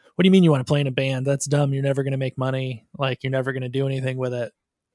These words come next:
And, like, baseball, because I'm, I mean, you've met me, I'm, like, six foot,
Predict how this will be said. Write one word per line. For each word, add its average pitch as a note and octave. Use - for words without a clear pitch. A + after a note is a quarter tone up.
And, C3
like, C3
baseball, C3+
because C#3
I'm, C#3+
I C#3+
mean, C#3+
you've D3+
met C#3+
me, D3
I'm, D3
like, C#3
six -
foot, C3+